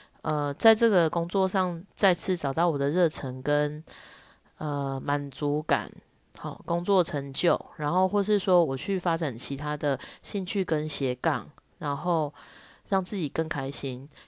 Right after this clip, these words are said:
因为让我自己最开心其实是最重要的啊。然后除了今天，呃，分享两个章节之外，我要分享上次我在，呃，脸书社团有一个叫零杂物，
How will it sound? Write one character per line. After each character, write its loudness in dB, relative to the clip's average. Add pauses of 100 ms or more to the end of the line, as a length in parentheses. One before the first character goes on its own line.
因 -2
为 2
让 2
我 0
自 -8
己 -2
最 0
开 -2
心 -8
其 -8
实 -6
是 -4
最 -2
重 -8
要 -8
的 -14 (260)
啊。 0 (260)
然 2
后 6 (800)
除 6
了 8
今 2
天， 2 (400)
呃， 2
分 4
享 0
两 -2
个 -2
章 -2
节 2
之 -2
外， 2
我 0
要 4
分 -2
享 -4
上 -4
次 -4
我 2
在， 0 (640)
呃， -4
脸 -2
书 -2
社 4
团 -2 (140)
有 2
一 2
个 4
叫 2 (760)
零 -2
杂 0
物， 4